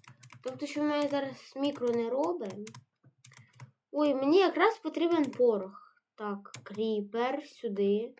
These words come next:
На. Ні, не взривайся. На. Ні. Та тупий зомбі помішав мені, як завжди. О, тут ще й пауки. Ні-ні-ні, пацани, я звалюю.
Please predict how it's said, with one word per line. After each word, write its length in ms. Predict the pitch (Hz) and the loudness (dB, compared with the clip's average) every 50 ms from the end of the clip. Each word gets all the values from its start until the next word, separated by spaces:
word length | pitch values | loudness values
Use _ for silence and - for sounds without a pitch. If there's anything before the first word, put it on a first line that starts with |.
| _ _ _ _ _ _ _ _ _ _ _ - - - - - | _ _ _ _ _ _ _ _ _ _ _ -20 -20 -18 -16 -8
На. 180 | 269 311 - - - - - - - - - - - - | -6 -6 -6 -6 -10 -10 -8 -8 -8 -8 -10 -10 0 6
Ні, 340 | 403 466 480 403 - - _ _ _ _ | 10 10 10 10 8 2 _ _ _ _
не 140 | 330 427 480 | 4 6 6
взривайся. 540 | 480 466 480 480 494 494 480 440 - - - _ - - _ - - - - _ _ - - _ _ _ _ _ _ | 6 6 6 6 6 6 4 4 2 -4 -14 _ -20 -20 _ -20 -20 -20 -20 _ _ -20 -20 _ _ _ _ _ _
На. 220 | 277 254 220 202 202 - - _ _ _ _ _ _ _ _ - - 311 - | -10 -8 -8 -8 -10 -14 -20 _ _ _ _ _ _ _ _ -14 -12 -6 4
Ні. 240 | - 466 508 466 - - - - _ _ _ - - - - - - - - - - - - - - | 6 8 10 10 8 6 -2 -16 _ _ _ -20 -16 -16 -16 -16 -18 -20 -20 -20 -20 -20 -6 8 10
Та 160 | 508 508 494 | 12 12 12
тупий 920 | - - - 494 480 494 - - 480 508 494 480 440 403 311 285 - - - - | 8 12 12 12 12 12 10 8 10 12 12 12 12 12 10 8 4 -2 -6 0
зомбі 540 | 440 453 466 466 453 392 330 311 285 277 277 | 8 10 10 12 10 8 6 4 4 4 0
помішав 920 | 277 - 359 392 440 466 427 - - - - - - 453 453 415 370 320 | -2 0 2 6 6 8 6 6 4 -2 -4 0 6 8 8 8 8 8
мені, 280 | 311 311 311 302 311 302 | 4 4 4 4 4 2
як 200 | 269 220 214 208 | 0 -2 -4 -6
завжди. 600 | 202 - - 285 302 285 254 214 208 202 202 202 _ _ _ _ _ _ _ _ _ _ - - _ - - _ _ _ _ _ _ _ _ _ _ _ _ - - - - - _ _ _ _ _ _ _ - | -8 -6 -4 -2 -2 0 -2 -4 -6 -10 -10 -12 _ _ _ _ _ _ _ _ _ _ -20 -20 _ -20 -20 _ _ _ _ _ _ _ _ _ _ _ _ -20 -20 -20 -20 -20 _ _ _ _ _ _ _ 0
О, 400 | 302 370 453 480 508 466 403 339 | 6 8 10 10 10 8 6 4
тут 320 | - - 254 - - 220 | 2 -4 -10 -16 -16 -14
ще 140 | - - 240 | -6 -4 -4
й 40 | 233 | -2
пауки. 680 | 233 233 226 233 240 240 - 349 403 480 494 453 349 | -2 0 0 0 0 0 0 2 4 6 6 6 6
Ні-ні-ні, 680 | 294 311 359 427 440 427 403 370 330 320 311 302 277 | 6 4 6 8 8 8 8 6 6 4 2 2 2
пацани, 480 | 240 240 247 247 254 247 240 233 220 220 | 0 0 -4 -4 -2 -2 0 2 2 2
я 160 | 226 247 285 | 2 0 0
звалюю. 680 | 277 262 240 220 214 196 185 185 190 202 214 226 240 | -2 -2 -2 0 0 0 -2 -4 -6 -8 -10 -12 -14